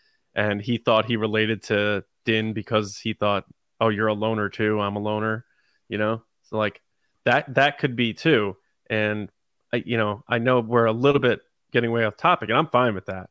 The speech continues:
You know, I think we laid out the bulk of the, the core of the importance of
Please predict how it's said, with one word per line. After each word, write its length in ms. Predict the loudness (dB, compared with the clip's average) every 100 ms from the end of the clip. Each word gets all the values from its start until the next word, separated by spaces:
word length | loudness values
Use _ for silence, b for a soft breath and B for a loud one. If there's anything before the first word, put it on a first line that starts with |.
| _
You 100 | -8
know, 80 | -6
I 40 |
think 160 | -6 -6
we 200 | -6 -6 -6
laid 300 | -2 0 2
out 280 | 0 -2 _ _ _ _ _ _ _ _ _
the 80 | -6
bulk 380 | 2 4 4 2
of 320 | -4 -4 -10
the, 160 | -12 -12 -6
the 140 | -6
core 340 | 0 4 6
of 100 | 4
the 100 | 0
importance 540 | -6 -4 -2 -2 -6 -10
of 200 | -10